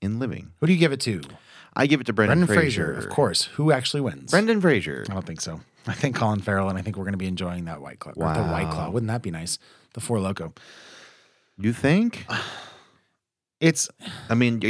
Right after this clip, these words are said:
Speaker 1: you thinking, you're betting now. So you're, you're betting
Speaker 2: This is a
Speaker 1: with,
Speaker 2: bet.
Speaker 1: yeah.
Speaker 2: This is
Speaker 1: you're
Speaker 2: a
Speaker 1: betting
Speaker 2: bet.
Speaker 1: with, you're, you're banking on the Oscars
Speaker 2: I,
Speaker 1: picking Colin Farrell.
Speaker 2: I think the Oscars pick Colin Farrell.
Speaker 1: I
Speaker 2: I
Speaker 1: think
Speaker 2: definitely, I hope I'm wrong,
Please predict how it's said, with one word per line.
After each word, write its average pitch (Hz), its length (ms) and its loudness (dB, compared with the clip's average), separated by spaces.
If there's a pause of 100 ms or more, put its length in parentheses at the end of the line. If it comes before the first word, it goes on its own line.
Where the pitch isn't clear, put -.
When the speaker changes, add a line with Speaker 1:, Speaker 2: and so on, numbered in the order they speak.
Speaker 1:
you 117 220 0
thinking, 127 540 0
you're 117 100 4
betting 95 480 0
now. 64 260 -10
So - 160 -6
you're, 98 260 4
you're 104 140 4
betting 95 380 2
Speaker 2:
This 143 160 6
is 156 80 6
a - 40 8
Speaker 1:
with, - 60 4
Speaker 2:
bet. 135 200 2 (100)
Speaker 1:
yeah. 92 140 2 (180)
Speaker 2:
This - 140 4
is - 60 4
Speaker 1:
you're 127 80 6
Speaker 2:
a - 20 4
Speaker 1:
betting 127 160 4
Speaker 2:
bet. - 20 2
Speaker 1:
with, - 140 -2
you're, 107 240 0
you're 101 160 0
banking 101 500 0
on 90 140 2
the 82 80 -2
Oscars 90 640 0 (220)
Speaker 2:
I, 175 280 4
Speaker 1:
picking 131 400 2
Colin 98 340 2
Farrell. 92 280 2
Speaker 2:
I 120 40 2
think 127 220 -2
the 131 60 2
Oscars 120 340 0
pick 117 160 -4
Colin 104 280 -4
Farrell. - 320 -12 (220)
Speaker 1:
I - 40 -12
Speaker 2:
I 90 40 -8
Speaker 1:
think 131 180 0
Speaker 2:
definitely, 156 440 2 (520)
I 123 140 0
hope 147 280 4
I'm 127 200 2
wrong, 80 320 -4